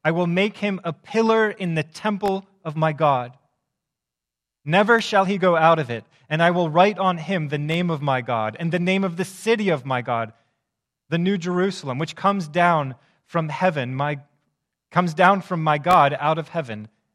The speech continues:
and my own new name." Hmm. Notice that the temple of the living God is not made out of gold and marble and stone.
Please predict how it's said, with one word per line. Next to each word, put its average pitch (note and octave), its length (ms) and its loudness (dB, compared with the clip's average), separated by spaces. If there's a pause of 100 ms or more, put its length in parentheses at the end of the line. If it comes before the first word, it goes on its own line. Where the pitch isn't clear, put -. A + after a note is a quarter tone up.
(180)
and A#2+ 80 -8
my C3+ 200 -2
own C#3+ 180 -4
new A#2 140 -8
name." G2+ 360 -12 (1200)
Hmm. B2 60 -14 (4000)
Notice D3 340 -4
that A#2+ 120 -20
the C3 80 -12
temple C#3 340 -10
of A#2 200 -10 (420)
the C3+ 80 -12
living C#3 460 -4
God C#3 320 0
is A#2 360 -12
not C#3 320 -2
made D3 220 -6
out C3+ 180 -2
of A2 220 -10 (600)
gold C#3+ 460 -2
and A2 300 -12
marble C#3 640 -4
and A#2+ 120 -10
stone. C#3+ 600 -8